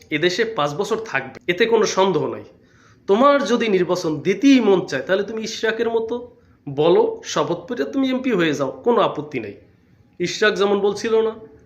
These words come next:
যে, "আমি নিজের শপথ নিজে পড়ে নেব", তুমিও মনে করো নিজের নির্বাচন নিজে করে নাও, কোনো আপত্তি নেই। এতে ডক্টর ইউনূসের এই সাইড দিয়ে ওই সাইড দিয়ে কিছু যাইবে না।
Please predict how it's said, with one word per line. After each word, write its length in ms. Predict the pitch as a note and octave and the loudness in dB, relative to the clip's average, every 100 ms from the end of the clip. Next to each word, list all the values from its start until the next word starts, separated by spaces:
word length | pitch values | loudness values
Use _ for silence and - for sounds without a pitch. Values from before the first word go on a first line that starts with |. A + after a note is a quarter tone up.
| _ _ | _ _
যে, 180 | D#3 E3+ | -2 2
"আমি 460 | E3 E3+ E3+ D3+ - - - | 4 4 2 0 -8 -12 -2
নিজের 240 | F3+ F3 | 0 2
শপথ 360 | F3 F3+ D#3+ D#3 | 2 -2 -2 -2
নিজে 220 | E3+ F3+ | 0 0
পড়ে 220 | F3+ F#3 | 0 2
নেব", 240 | F#3+ G3+ A3+ - - | 0 -2 -10 -14 4
তুমিও 280 | F#4 D4 A#3 | 6 8 8
মনে 220 | G#3+ G#3 | 6 4
করো 200 | F#3+ F3+ | 2 2
নিজের 480 | F3 E3+ E3+ C#3+ - | 2 2 -2 -4 -10
নির্বাচন 360 | D#3 D#3 D#3 D3+ | -6 -4 -4 -4
নিজে 300 | D3+ D3 D3 | -4 -4 -4
করে 220 | D3+ B2+ | -4 -6
নাও, 140 | G#2 - - _ _ _ _ | -8 -14 -20 _ _ _ _
কোনো 160 | A3+ A#3 | 2 4
আপত্তি 300 | A3+ A#3 D#3+ | 2 -4 -6
নেই। 200 | G#2+ - - _ _ _ _ - | -6 -12 -20 _ _ _ _ -2
এতে 480 | G3 B3 D3 - - - D3+ | 0 2 0 -2 -12 -18 -4
ডক্টর 260 | C#3+ E3+ F#3+ | -2 0 0
ইউনূসের 500 | G3 G3 F3 C#3+ - - - | 2 2 0 -4 -8 -20 0
এই 140 | G3+ | 0
সাইড 200 | G3+ F#3+ | 2 0
দিয়ে 140 | E3 F3+ | 4 2
ওই 100 | F3 | 2
সাইড 200 | F3+ D3+ | 0 -2
দিয়ে 120 | D3+ | -4
কিছু 180 | D3 C#3 | -4 -6
যাইবে 240 | C3+ C3+ | -4 -2
না। 100 | C#3 | -4